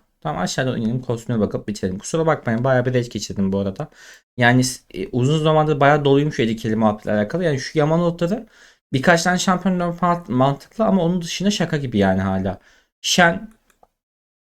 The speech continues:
bayağı güzel gözüküyor bu arada. Jin de bayağı güzel gözüküyor.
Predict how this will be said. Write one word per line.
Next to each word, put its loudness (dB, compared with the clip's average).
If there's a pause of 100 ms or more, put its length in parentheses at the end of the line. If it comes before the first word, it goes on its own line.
(240)
bayağı 8
güzel 2
gözüküyor -4
bu 0
arada. 0 (1080)
Jin 2
de 0
bayağı 0
güzel -4
gözüküyor. -4